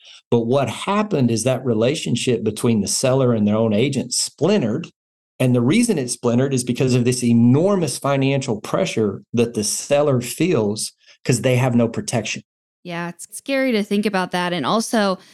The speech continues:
Speaker 2: so much of realtors' business comes from that reputation, from those referrals, from, I mean, that's probably, you know, the highest amount of business where, you know, our agents are getting new clients are,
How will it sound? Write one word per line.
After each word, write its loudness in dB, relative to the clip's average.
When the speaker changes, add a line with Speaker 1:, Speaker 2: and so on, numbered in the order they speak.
Speaker 2:
so -2
much -2
of -2
realtors' -4
business -4
comes -4
from 0
that 0
reputation, -4
from 0
those -2
referrals, -4
from, 0
I 0
mean, 2
that's -2
probably, -2
you 0
know, 0
the 0
highest -2
amount 0
of -2
business 0
where, 0
you 2
know, 2
our 2
agents 0
are -2
getting 2
new 2
clients -2
are, 0